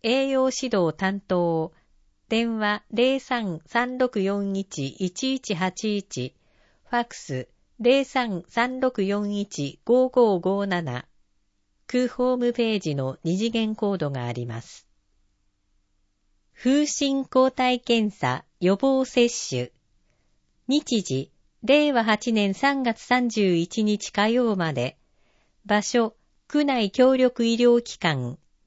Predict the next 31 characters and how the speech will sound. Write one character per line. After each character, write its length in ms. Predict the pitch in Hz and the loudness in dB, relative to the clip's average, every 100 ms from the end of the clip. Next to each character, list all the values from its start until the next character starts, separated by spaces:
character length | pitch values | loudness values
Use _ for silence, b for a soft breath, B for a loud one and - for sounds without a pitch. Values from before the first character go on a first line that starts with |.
| _ _ | _ _
詳 240 | - 247 247 | -2 2 2
細 320 | - 240 226 | 2 0 2
は 160 | 214 214 | -2 -4
区 200 | - 254 | -4 -4
ホ 240 | 247 247 240 | 0 2 2
ー 20 | |
ム 160 | 233 233 | 2 0
ペ 220 | 226 208 | 0 0
ー 40 | |
ジ 140 | 147 127 | -4 -6
で。 220 | 123 - _ _ _ _ _ _ - | -6 -8 _ _ _ _ _ _ -2
対 180 | 254 285 | 0 -2
象、 600 | - 254 247 233 220 - _ _ _ _ - | -4 -2 0 0 -4 -8 _ _ _ _ -4
抗 220 | 269 285 | 0 0
体 300 | - 277 269 | 2 0 0
検 260 | - 240 208 | 0 0 0
査。 340 | - 135 131 _ _ _ _ _ - | -2 -4 -4 _ _ _ _ _ -6
一、 540 | 202 - 226 214 - _ - | -6 -4 -4 -4 -8 _ -6
十 240 | 247 277 | 0 0
九 260 | 285 294 285 | 0 -2 -2
歳 280 | 269 247 240 | 0 0 0
か 140 | 214 | 0
ら 80 | 208 | 2
四 220 | 240 262 | 0 0
十 240 | 247 220 | 0 0
九 280 | 208 240 233 | 0 0 0
歳 260 | - 202 180 | 0 -2 0
の 140 | 160 | 0
女 160 | 165 165 | 0 0
性 280 | 220 202 190 | 0 0 2
で、 280 | 180 180 | 0 0